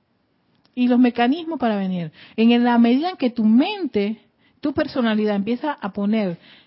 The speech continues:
como los, las pautas, ahí se acaba todo. La presencia dice, Bueno,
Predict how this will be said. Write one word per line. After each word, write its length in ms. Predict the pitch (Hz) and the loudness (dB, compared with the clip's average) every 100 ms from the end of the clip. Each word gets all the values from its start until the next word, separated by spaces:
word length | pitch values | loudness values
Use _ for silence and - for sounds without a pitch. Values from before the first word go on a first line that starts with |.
| - 214 - | -16 -16 -14
como 240 | - 214 214 | -2 0 2
los, 240 | 208 190 - - | 2 0 -4 -8
las 180 | 202 - _ | -8 -8 _
pautas, 680 | 349 311 196 185 160 151 _ _ _ _ | 0 2 0 -4 -10 -12 _ _ _ _
ahí 400 | - 190 208 190 _ _ _ _ _ _ _ _ | -8 -6 -4 -8 _ _ _ _ _ _ _ _
se 120 | 123 | -12
acaba 320 | 160 165 160 | -10 -8 -8
todo. 360 | 156 135 131 - _ _ _ _ _ _ _ _ - | -10 -16 -16 -20 _ _ _ _ _ _ _ _ -14
La 80 | 190 | -8
presencia 260 | 190 208 | -6 -4
dice, 120 | 208 180 | -4 -6
Bueno, 240 | 151 147 | -10 -14